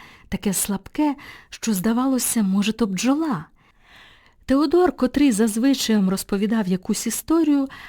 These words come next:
нараз спинявся на півслові, і в очах його спалахував фанатичний вогонь. «Слухайте-но, чи не літак це?» — говорив він. Теодор акуратно клав недоїдений коржик на тарілку.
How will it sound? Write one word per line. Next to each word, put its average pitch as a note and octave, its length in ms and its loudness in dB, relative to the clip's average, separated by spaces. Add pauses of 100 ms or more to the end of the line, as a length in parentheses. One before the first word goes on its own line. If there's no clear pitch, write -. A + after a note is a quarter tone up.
(140)
нараз G#3+ 400 4
спинявся F#3 720 -2
на F3+ 100 2
півслові, C#4 680 -2 (380)
і F3 120 -2
в F3 60 -2
очах A#3+ 400 -2
його G#3+ 220 2
спалахував F#3+ 720 -2
фанатичний A#3+ 1080 0
вогонь. E3 440 -4 (1080)
«Слухайте-но, G3+ 760 0 (680)
чи - 260 2
не G#3 160 4
літак C#4+ 520 -4
це?» — A3 340 0 (120)
говорив G3+ 580 2
він. F3 300 -4 (920)
Теодор A3 440 0 (180)
акуратно A#3 760 -4
клав A3+ 400 0
недоїдений A3 640 0
коржик A3 500 -2
на G#3+ 100 2
тарілку. D4 680 -2